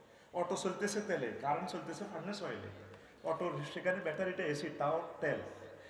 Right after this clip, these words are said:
তামাম পৃথিবী আল্লাহ যে তোকে তেল দিছে, আল্লাহর পদ্মা মেঘনা যমুনার মতো এত বড় নদীতে যদি তেল ছাড়ি দেয়, চব্বিশ ঘন্টা যদি এইভাবে তেল ছাড়ি দেয়, তারপরে তো করে সামাল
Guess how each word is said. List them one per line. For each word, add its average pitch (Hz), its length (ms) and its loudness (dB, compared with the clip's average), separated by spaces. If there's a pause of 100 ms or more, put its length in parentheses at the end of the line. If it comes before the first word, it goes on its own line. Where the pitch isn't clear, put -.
(120)
তামাম 214 560 12
পৃথিবী 294 380 6 (300)
আল্লাহ 147 260 2
যে 220 140 0
তোকে 196 320 -2
তেল 165 200 2
দিছে, 147 240 -2
আল্লাহর 135 280 2
পদ্মা 156 280 4
মেঘনা 143 300 2
যমুনার 160 400 4
মতো 151 300 0 (460)
এত 196 180 6
বড় 170 240 6
নদীতে 165 340 -2
যদি 156 260 -2
তেল 170 160 6
ছাড়ি 190 280 4
দেয়, 120 120 2 (560)
চব্বিশ 175 380 -2
ঘন্টা 208 220 2
যদি 170 220 0
এইভাবে 180 260 0
তেল 156 240 4
ছাড়ি 165 200 0
দেয়, 151 140 0
তারপরে 143 420 0
তো 151 80 -4
করে 147 480 -4
সামাল 151 280 0